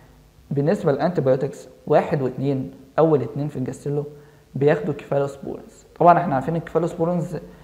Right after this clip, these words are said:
عندك فيرست جنريشن وسكند وثيرد وفورث. في واحد واتنين بياخدوا الفيرست جنريشن كيفالوسبورين. بالنسبه للكيفالوسبورينز عمومًا ده برود سبيكتروم انتيبيوتكس،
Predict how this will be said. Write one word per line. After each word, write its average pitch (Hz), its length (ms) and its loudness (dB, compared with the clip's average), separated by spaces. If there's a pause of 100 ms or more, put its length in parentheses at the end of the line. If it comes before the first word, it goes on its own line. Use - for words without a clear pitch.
(220)
عندك 147 280 2
فيرست 165 340 2
جنريشن 135 520 -2
وسكند 151 520 -4
وثيرد 156 420 0
وفورث. 127 380 -6 (800)
في - 140 -6
واحد 170 320 4
واتنين 175 460 0
بياخدوا 165 320 0
الفيرست 160 400 -4
جنريشن 135 420 -4
كيفالوسبورين. - 560 -10 (560)
بالنسبه 170 460 4
للكيفالوسبورينز 151 920 2
عمومًا 151 340 0
ده 156 160 -2
برود 143 240 2
سبيكتروم 139 480 -6
انتيبيوتكس، - 640 -10